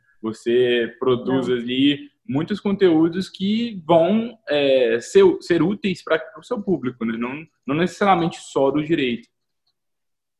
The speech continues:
Speaker 2: Sim. É, na verdade, assim, eu tento produzir um conteúdo da forma mais simples possível, né, pra alcançar tanto profissionais do direito, quanto principalmente, é, possíveis clientes, né, pessoas que não têm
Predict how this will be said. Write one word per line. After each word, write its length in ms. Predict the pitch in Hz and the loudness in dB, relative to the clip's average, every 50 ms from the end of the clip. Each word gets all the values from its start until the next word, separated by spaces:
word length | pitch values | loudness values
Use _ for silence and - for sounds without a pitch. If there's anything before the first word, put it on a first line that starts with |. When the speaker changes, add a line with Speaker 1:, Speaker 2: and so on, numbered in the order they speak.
| _ _ _ _ _ | _ _ _ _ _
Speaker 2:
Sim. 320 | - 226 214 202 196 190 185 _ - - - - - - | -4 -4 -4 -4 -6 -10 -14 _ -20 -20 -20 -18 -10 -4
É, 120 | 247 - | -2 2
na 100 | 247 240 | 2 2
verdade, 400 | 240 240 240 233 247 254 262 277 | 2 2 2 2 4 2 2 2
assim, 460 | 285 285 - - 233 214 202 208 214 - | -4 -6 -4 -6 -4 -4 -4 -4 -4 -4
eu 120 | - 226 | -4 -2
tento 300 | 220 254 247 285 302 277 | 0 0 0 -2 -4 -8
produzir 460 | - - - 262 233 254 254 226 233 | -6 -4 -4 -2 0 0 0 0 0
um 100 | 240 240 | -2 -4
conteúdo 640 | 240 - 247 233 233 233 240 214 208 214 220 220 226 | -2 -2 -2 -2 0 -2 -2 -2 -2 -2 -2 -4 -2
da 180 | 220 233 220 220 | 0 0 0 0
forma 260 | - 240 226 220 226 | -2 -4 -4 -2 -2
mais 280 | 226 226 240 285 294 - | -2 -2 -4 -4 -6 -8
simples 400 | - 294 269 277 269 269 254 - | -6 -4 -4 -4 -4 -6 -12 -10
possível, 760 | _ - 277 277 - - - 214 208 202 214 233 254 277 _ _ _ - | _ -4 -4 -4 -4 -6 -6 -4 -4 -2 -2 -4 -6 -6 _ _ _ -8
né, 300 | 214 196 196 226 233 - _ _ | -4 -4 -2 -4 -4 -10 _ _
pra 140 | - - 220 | -2 0 2
alcançar 600 | 214 220 233 - 233 220 220 214 220 202 196 202 | 2 2 0 -2 -4 -4 -4 -2 -2 -2 -2 -2
tanto 300 | - 226 220 247 294 294 - | 0 0 0 0 0 -4 -4
profissionais 680 | - - 254 247 - - 240 220 208 202 196 196 196 | 0 0 0 0 0 -6 -6 -4 -2 -2 -2 -2 -4
do 80 | 190 196 | -8 -10
direito, 480 | 185 175 185 185 180 185 214 247 - _ _ _ - - - _ _ _ | -10 -8 -6 -6 -6 -6 -6 -8 -10 _ _ _ -20 -20 -20 _ _ _
quanto 300 | - 240 247 285 277 - | 4 4 4 4 0 -4
principalmente, 760 | - 277 277 277 - 269 254 247 240 226 233 247 - - - _ _ - _ _ _ _ - | -6 -6 -6 -2 0 0 2 2 0 -2 -2 -4 -6 -10 -20 _ _ -20 _ _ _ _ -6
é, 220 | - 220 214 214 220 | -2 0 2 2 0
possíveis 460 | 220 - 311 - - 381 403 403 381 | 0 -4 -6 -2 0 2 2 2 0
clientes, 500 | - - 415 392 370 330 294 247 254 - | -2 -4 -2 -2 0 0 0 -2 -2 -4
né, 160 | 214 202 202 | -6 -6 -4
pessoas 500 | 202 233 226 226 - 240 240 262 277 277 | -2 -2 -2 0 2 4 4 4 4 2
que 140 | - - - | -4 -10 -8
não 260 | 320 311 311 330 359 | -6 -6 -6 -6 -6
têm 400 | - 320 277 277 285 302 311 - | -4 -2 -2 0 -2 -2 -4 -8